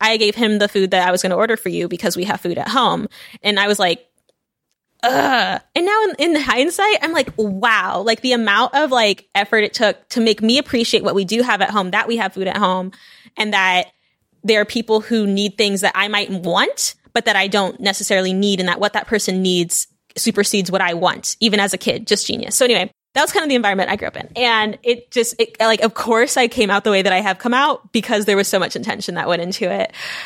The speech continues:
Um, but going back to Chelsea with the Voice for the Voiceless thing, there was a point in middle school where, like, uh, I spoke to a group of middle schoolers today, actually, and they were like, "Blair, you're so cool." And I was like, "That's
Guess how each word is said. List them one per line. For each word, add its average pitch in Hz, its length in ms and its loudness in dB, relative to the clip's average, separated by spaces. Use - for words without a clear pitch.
Um, 190 500 0
but 220 160 0
going 247 180 4
back 240 140 2
to 247 80 -8
Chelsea 247 360 -2
with 208 220 -2
the 190 360 4
Voice 208 260 0
for 208 100 2
the 180 80 2
Voiceless 220 560 0
thing, 185 320 -2
there 269 140 2
was 403 140 2
a 339 40 -2
point 285 260 0
in 240 80 2
middle 226 200 0
school 285 320 0
where, 226 180 2
like, 214 360 0
uh, 214 40 0
I 202 40 -2
spoke - 220 0
to 294 120 -2
a 226 40 2
group 220 140 -6
of 190 120 -6
middle 202 160 -2
schoolers 190 360 -4
today, 202 160 0
actually, 180 580 -4
and 196 180 -2
they 214 80 0
were 220 60 2
like, 214 180 -2
"Blair, 226 160 2
you're 220 160 0
so 214 280 0
cool." 196 260 0
And 185 80 0
I 202 60 0
was 208 100 -4
like, 208 120 -6
"That's 196 260 -4